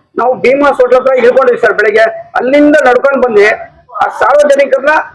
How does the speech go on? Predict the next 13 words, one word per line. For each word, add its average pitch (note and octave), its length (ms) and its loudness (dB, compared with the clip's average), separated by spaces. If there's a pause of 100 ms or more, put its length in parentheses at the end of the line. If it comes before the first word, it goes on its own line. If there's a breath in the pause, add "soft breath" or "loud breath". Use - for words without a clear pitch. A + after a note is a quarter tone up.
(320)
ಒಪಿನಿಯನ್ E4+ 420 2
ಕೇಳಿದ್ವಿ B3 300 0
ಸರ್, A#3+ 60 0
ನಿಮ್ A#3+ 380 0
ಬಗ್ಗೆ, C#4+ 260 0
ಮೇಡಮ್ C4 300 0
ಅವ್ರ C4+ 120 2
ಬಗ್ಗೆ B4+ 220 2 (600)
ಕೇಳಿದ್ವಿ. C4 420 2 (580)
ನೂರಕ್ಕೆ D#4+ 400 2
ನೂರು C#4 300 2
ಪರ್ಸೆಂಟ್ C4+ 420 -2 (360)
ಅವ್ರಿಗೆ C4+ 580 0